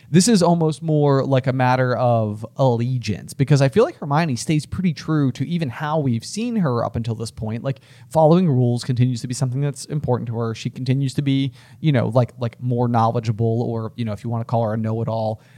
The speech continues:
um, moving forward. But, like, it's, it's sort of like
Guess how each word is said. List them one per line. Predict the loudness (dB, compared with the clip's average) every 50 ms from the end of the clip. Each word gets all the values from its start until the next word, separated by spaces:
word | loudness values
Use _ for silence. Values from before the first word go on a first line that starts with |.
| -16 -8 -4
um, | 0 0 2 2 0 -2 -4 -6 -10 -14 -18 -10 -4
moving | 2 4 4 6 6 4 2
forward. | 0 0 -2 -2 0 0 -2 -4 -2 -2
But, | -2 0
like, | 0 0 0 0
it's, | -2 -4 -4 -4 -2
it's | -2 -2 -2 0
sort | 0 -2 0 -2
of | -4 -4
like | -4 -4 -4 -6